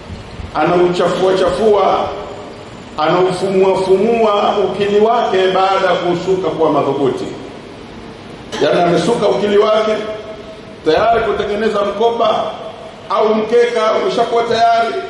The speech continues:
anaanza tena upya, anafumua, alafu anaanza tena upya.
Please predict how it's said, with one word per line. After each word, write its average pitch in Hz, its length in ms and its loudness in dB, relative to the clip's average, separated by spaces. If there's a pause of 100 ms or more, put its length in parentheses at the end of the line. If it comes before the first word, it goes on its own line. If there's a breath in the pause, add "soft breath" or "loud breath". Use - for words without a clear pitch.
(200)
anaanza 156 400 0
tena 160 240 2
upya, 170 320 2
anafumua, 175 560 0
alafu 160 220 -2
anaanza 143 280 0
tena 139 240 0
upya. - 320 -4